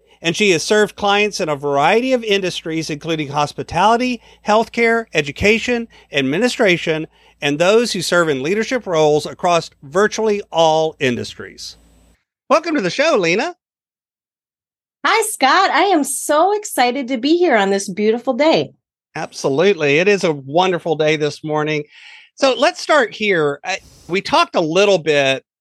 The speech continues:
Speaker 1: i-, in the intro. It always gives people a little bit of information about who you are and what you do, but I like to talk about what's behind that. So can you unpack a little bit about your journey and what brought you to the point of now you're out in the world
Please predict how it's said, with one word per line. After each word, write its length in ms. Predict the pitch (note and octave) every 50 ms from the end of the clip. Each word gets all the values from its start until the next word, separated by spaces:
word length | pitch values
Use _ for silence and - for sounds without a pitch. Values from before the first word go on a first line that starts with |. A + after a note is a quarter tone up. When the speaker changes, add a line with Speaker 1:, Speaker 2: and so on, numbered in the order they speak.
| _ _ _
Speaker 1:
i-, 140 | - D#3+ D#3 -
in 140 | E3 E3 E3
the 160 | D#3 D3+ D3+
intro. 440 | E3+ G3 E3+ - F#3 E3 D#3 D3 D3
It 60 | D3+
always 320 | E3 F#3 G3+ G#3 F#3+ E3
gives 240 | - F3+ E3+ D#3 D3
people 380 | - - D#3+ D3+ - D#3 C#3+ B2+
a 80 | B2+
little 160 | C#3+ E3+ F#3 E3+
bit 140 | D#3+ D#3
of 80 | D3 C#3+
information 500 | D3 C#3+ C#3+ D3 C3+ C#3 C#3 C3 - C#3
about 220 | B2+ B2+ B2 A2+
who 100 | - D#3+
you 240 | F3+ F#3 F3 D#3+ D3+
are 240 | C#3+ C#3 C#3 C3+ C3+
and 140 | C3 A#2+ B2+
what 200 | C#3 C3 - -
you 80 | C3+
do, 440 | B2+ A#2+ B2+ B2+ B2+ B2 A#2+ A2+ A2+
but 280 | G#2+ - C#3 C3+ B2+ A#2 _ _ _ _ _ _ _ _ _ _ -
I 100 | E3+ F#3
like 200 | G3+ A3+ C4 B3+
to 100 | A#3+ B3+ - _ _ _ _ _
talk 260 | - - F3+ E3+ E3+
about 300 | - D#3+ D#3+ D3 C#3 B2
what's 240 | C3+ D3 D3 - -
behind 760 | - C#3 B2+ B2 - C3 C#3 D3 D3 D3 C#3+ C3+ B2 A2+ A2
that. 340 | A2+ G#2+ A2+ A2 G2 F2+ - _ -
So 400 | - - - E3+ D3+ D3 D3 - - - _ _ _ _ _ _ -
can 140 | - A3+ G#3+
you 140 | B3 D#4+ F#4
unpack 400 | E4 C4+ A#3 - G#3+ A3 G#3+ -
a 60 | A3
little 200 | G#3 G#3 G3+ F#3+
bit 180 | F3 F#3 F3 E3+
about 320 | D#3+ D#3 D3+ C#3+ - -
your 100 | D3 B2+
journey 720 | A#2 A2 - C#3+ D3 D#3+ E3 E3+ F3+ F3+ F3+ F3 F3 E3 -
and 460 | C#3+ C#3 C3+ C#3 C3+ C3+ C3 C3 B2+ -
what 380 | C3 B2+ C#3 D#3 F3+ G3 -
brought 300 | - E3+ E3+ E3 E3+ -
you 80 | - E3+
to 80 | D#3 C#3
the 80 | C#3+
point 400 | C#3+ - - D3 D3 D3 D3 C#3
of 140 | C3 A#2+ B2
now 260 | C3 C#3 C#3+ D3+ E3
you're 320 | E3 D#3 C#3 C#3 C#3 C#3 -
out 200 | C#3 C#3 C#3+ C#3+ -
in 40 | C#3+
the 60 | C3+
world 540 | B2+ C3 C3+ C3+ C3+ C3+ C3+ C3 C3 C3 C3